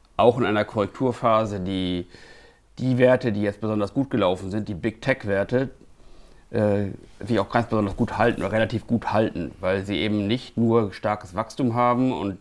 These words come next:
eine tolle Marktstellung haben und so weiter, sondern eben auch sehr gute Bilanzen haben, was bei einer Korrekturphase vielleicht n-, mehr in den Fokus rückt. <clears throat> Gerade auch, wenn man vielleicht sieht, dass aufgrund der Makrodaten die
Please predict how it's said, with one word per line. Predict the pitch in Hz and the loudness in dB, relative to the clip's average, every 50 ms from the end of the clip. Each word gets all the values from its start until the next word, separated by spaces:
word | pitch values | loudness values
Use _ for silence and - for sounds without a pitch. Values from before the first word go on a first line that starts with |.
| _ | _
eine | - 113 - | -8 -8 -6
tolle | - 107 113 107 | -2 -2 0 0
Marktstellung | 104 107 117 120 - - 131 120 117 113 110 - | 2 2 0 0 -2 -2 0 0 0 0 -2 0
haben | 120 117 117 110 117 | 0 2 2 2 0
und | 82 92 107 | -4 -4 -6
so | - 104 | -4 -2
weiter, | 101 104 110 110 - 117 113 110 - - - - - - - - | 0 0 0 0 0 -2 -4 -4 -4 -10 -18 -20 -20 -20 -20 -14
sondern | - - 104 101 101 | -6 -4 -2 0 0
eben | 98 92 92 | 0 0 2
auch | 95 104 104 104 98 95 | 2 4 4 2 0 -2
sehr | 90 98 98 | -4 -4 -4
gute | 95 104 98 - | -4 -4 -6 -4
Bilanzen | 80 104 90 92 101 113 - - 95 92 90 | -2 -2 0 0 0 -2 -2 -4 -6 -4 -2
haben, | 85 82 85 | -2 -2 -2
was | 85 - | -4 -6
bei | - 82 | -4 -4
einer | 87 85 87 | -2 -2 -4
Korrekturphase | - - 95 90 - - 120 110 - - 98 90 87 80 85 87 | -4 -4 -4 -6 -2 -2 -2 -2 -2 0 0 0 0 0 -4 -8
vielleicht | - - 92 87 87 - - | -6 -4 -4 -4 -4 -4 -6
n-, | - 95 92 80 | -4 -4 -2 -2
mehr | 98 101 95 | -2 -2 -2
in | 90 | -4
den | - | -4
Fokus | 107 107 - - 110 - | -4 -4 -4 -4 -4 -2
rückt. | 104 113 110 - - - - - - | -4 -4 -4 -6 -12 -20 -20 -18 -18
<clears throat> | - - - - - | -18 -18 -18 -4 0
Gerade | - - 117 98 - 95 98 107 110 92 | 2 2 2 2 0 0 2 4 4 4
auch, | 90 92 98 | 4 4 2
wenn | 101 101 101 98 | 0 0 2 0
man | 98 95 98 92 82 64 - | 0 0 0 0 -2 -4 -6
vielleicht | - - 104 92 90 - - | -4 -2 0 0 0 0 -2
sieht, | 110 113 107 - - | -2 -2 -2 0 2
dass | - 87 85 - - - - _ - - - - | 2 2 2 -2 -8 -18 -20 _ -20 -20 -8 -4
aufgrund | - 98 - - 107 104 98 | -4 -4 -4 -2 -2 -2 0
der | 104 95 | 0 0
Makrodaten | 98 104 113 - - 123 110 95 110 107 107 110 - - 95 101 101 - - - - - - - - - - | 2 0 0 0 0 0 0 0 2 2 2 2 2 0 -2 -2 -2 -4 -8 -16 -20 -18 -18 -20 -12 -4 0
die | 110 104 98 95 95 98 95 95 92 - | 2 2 4 4 2 2 2 0 0 -2